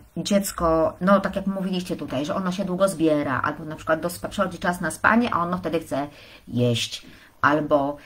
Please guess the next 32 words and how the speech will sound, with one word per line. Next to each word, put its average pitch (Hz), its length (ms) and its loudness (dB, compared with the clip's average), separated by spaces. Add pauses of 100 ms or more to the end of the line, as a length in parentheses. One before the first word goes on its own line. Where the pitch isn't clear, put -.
(160)
czas 175 200 -2
na 196 80 0
kąpiel, 240 500 2
a - 180 2
ono 202 180 4
wtedy 165 500 0 (200)
coś 139 220 -2
tam 139 220 -2
innego 131 540 -2 (220)
ma 143 240 4
do 139 140 0
roboty, 127 460 -4
albo 139 320 -4
czas 208 200 -4
wychodzić 226 440 2
z 220 60 -8
domu, 254 520 4
a 220 160 2
ono 220 340 6
jest 180 320 0
zajęte 160 580 0
miliardem 151 500 0
innych 139 360 -2
spraw. 107 300 -4 (1120)
To 127 140 -4
nasz 180 420 2
gniew 190 560 2 (400)
pojawia 175 400 0
się - 160 -6
po 160 200 -2
tym, 160 180 -2
jak 139 400 0